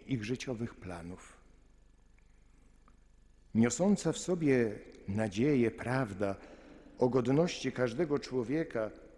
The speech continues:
nakłada na nas, chrześcijan, konieczność odpowiedzialnej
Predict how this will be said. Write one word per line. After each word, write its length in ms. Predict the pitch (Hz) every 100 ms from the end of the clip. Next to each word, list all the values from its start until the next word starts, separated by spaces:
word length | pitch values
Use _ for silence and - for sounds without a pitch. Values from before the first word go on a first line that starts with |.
| - - 95
nakłada 500 | 101 - 139 170 131
na 180 | 147
nas, 280 | 180 127 -
chrześcijan, 800 | - 170 185 - - 117 104 95 - - - - - - -
konieczność 800 | 110 117 143 - 131 123 - - - - - - -
odpowiedzialnej 1300 | - - - 123 117 120 120 147 131 104 104 107 104